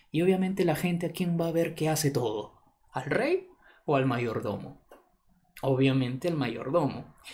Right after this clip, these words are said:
Y por esa razón que los mayordomos de palacio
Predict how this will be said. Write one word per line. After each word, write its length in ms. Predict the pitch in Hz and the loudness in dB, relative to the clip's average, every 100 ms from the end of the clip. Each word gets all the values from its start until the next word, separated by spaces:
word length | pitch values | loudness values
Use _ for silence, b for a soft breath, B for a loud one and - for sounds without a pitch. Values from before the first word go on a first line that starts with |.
| B B | B B
Y 80 | 139 | 0
por 180 | 147 165 | 2 2
esa 180 | 180 | 0
razón 420 | - 147 - 165 156 | -4 -4 -2 -4 -2
que 100 | 180 | -2
los 180 | 147 | 0
mayordomos 800 | 127 117 110 107 120 156 127 113 | -2 -2 0 0 2 2 2 0
de 120 | 120 | 0
palacio 840 | 170 120 113 135 147 110 117 196 | 0 0 2 2 0 -4 -6 -6